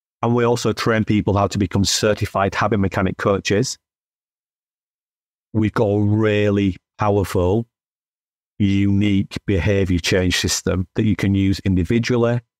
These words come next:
in your team, or across an entire organization. Um, and we've just released our app very recently. So we're really excited now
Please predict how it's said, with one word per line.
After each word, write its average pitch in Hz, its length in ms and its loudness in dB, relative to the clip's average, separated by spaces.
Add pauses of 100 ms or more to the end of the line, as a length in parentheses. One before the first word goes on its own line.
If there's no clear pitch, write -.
(360)
in 113 140 2
your 104 200 2
team, 95 500 0
or 104 180 2
across 104 520 0
an 104 80 0
entire 101 640 0
organization. 95 840 0 (960)
Um, 90 520 0 (320)
and 101 200 0
we've 107 160 2
just 120 220 -2
released 110 400 0
our 98 220 0
app 101 240 -4 (240)
very 95 220 0
recently. 92 520 0
So - 140 -2
we're 101 100 0
really 113 480 2
excited 101 600 -2
now 92 320 0